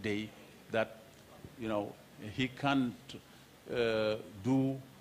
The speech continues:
something else, you know, uh, but he will, you know, uh, he's very grateful because this is a very short day, but this day, you know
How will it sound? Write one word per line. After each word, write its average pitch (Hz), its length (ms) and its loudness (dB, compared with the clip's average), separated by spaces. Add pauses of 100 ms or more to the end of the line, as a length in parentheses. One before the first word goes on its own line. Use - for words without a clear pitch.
(160)
something 135 480 -2
else, 131 340 0 (540)
you 120 100 -4
know, 113 240 0 (420)
uh, 104 400 0 (160)
but - 320 4 (140)
he 120 140 0
will, 110 320 2 (220)
you 110 120 -2
know, 107 220 0 (360)
uh, 101 460 0 (100)
he's 127 260 -2 (160)
very 151 180 4
grateful 131 440 0 (1000)
because 131 540 4 (560)
this 127 140 0
is 139 220 -2
a 123 140 2 (140)
very 151 180 4
short 156 320 2
day, 101 200 2 (680)
but 123 320 0
this 135 140 2
day, 135 380 6 (200)
you 123 120 -2
know 123 260 0